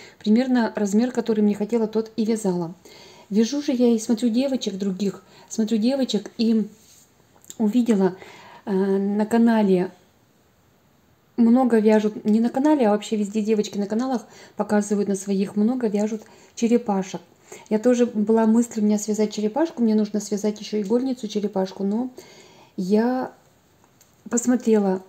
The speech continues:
э, видео Ирины Яковенко, как идею хотела взять её черепашек. Дальше перешла на канал, что трясётся у меня всё, Катя, не тряси стол, пожалуйста. Тут у меня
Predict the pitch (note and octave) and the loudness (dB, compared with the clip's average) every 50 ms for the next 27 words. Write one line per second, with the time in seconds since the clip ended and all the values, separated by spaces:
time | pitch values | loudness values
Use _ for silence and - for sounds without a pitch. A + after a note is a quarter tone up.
0 | _ - _ - - - - - G3 G3+ A#3+ A#3+ A3 - A3+ G#3 F#3 F#3 - A3 | _ -20 _ -18 -16 -12 -10 -8 -4 -2 -2 -2 2 2 2 4 4 2 2 0
1 | G3+ G#3+ G#3 G3 F#3+ F3+ F#3+ F#3+ - A3+ A3 A#3+ B3+ B3+ B3+ - D4 D4 D4 - | 2 2 4 4 4 2 2 0 -2 -2 -2 -2 -2 -2 -2 -4 -6 -6 -6 -14
2 | - - - - - - - - A#3 A3 - - A#3+ G#3 A3 B3+ B3+ B3 A#3 - | -20 -20 -20 -20 -20 -10 -2 -2 -2 -2 -2 -4 -4 0 2 4 4 4 2 0
3 | A#3 A3+ B3 A#3 A#3 G#3+ A3 A3+ A#3 A3+ A3+ A3+ A3 A3+ A#3 A3 - A#3 A3+ A3 | 0 0 2 2 2 2 2 2 2 0 0 -2 -2 -2 -2 0 0 0 0 0
4 | A3 A3+ A3 A3 G#3+ A#3 A#3 - - _ _ - - - - - - _ F#3+ G#3 | 0 0 -2 -2 -2 -6 -8 -8 -10 _ _ -20 -20 -20 -20 -20 -12 _ -2 0
5 | A#3 B3 A#3 - - G#3+ - A#3+ A3+ A3+ A3+ - B3 A#3 A3+ A3+ G#3+ - A#3 A3+ | 0 0 0 -2 -4 -2 -2 0 -2 -2 -2 0 0 0 0 0 0 0 0 2
6 | A3 G#3+ G#3 F#3+ F3 - - _ F3 - - - F3+ F#3 F#3+ F#3+ - F#3+ F#3+ - | 2 2 2 0 0 -4 -10 _ -18 -14 -14 -14 -10 -8 -8 -6 -6 -8 -8 -6
7 | - F#3 F#3 F#3 F#3 F#3 - F#3+ - - F#3+ F#3+ G3+ F#3+ F#3+ F#3+ - G#3 G#3+ A#3+ | -4 -2 -2 -2 -2 -4 -8 -12 -8 -8 -6 -4 -2 -4 -4 -4 -6 -10 -10 -12
8 | A#3+ - - G#3 G3 F#3+ F#3+ F#3 F#3 F3+ F3+ F#3 - - - F#3+ D#4+ D#4+ C#4+ C4+ | -14 -8 -8 -8 -6 -6 -8 -10 -8 -10 -12 -12 -14 -16 -10 -6 -4 -2 2 2
9 | D4 C4 B3+ C4 A#3+ - F#3 F#3+ F#3+ G3 | 2 2 2 0 -2 0 2 2 2 0